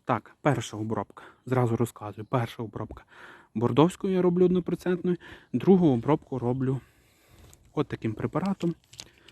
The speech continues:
Топаз. Препарат перевірений,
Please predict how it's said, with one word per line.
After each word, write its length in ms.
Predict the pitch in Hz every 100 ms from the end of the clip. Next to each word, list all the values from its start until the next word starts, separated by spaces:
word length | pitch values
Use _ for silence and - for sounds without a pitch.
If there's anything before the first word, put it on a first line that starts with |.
| - _ -
Топаз. 560 | 123 180 196 - - _ _ _ _ - - - - - - - - - -
Препарат 580 | 135 - 139 123 - - - - - -
перевірений, 760 | 139 127 123 160 170 165 170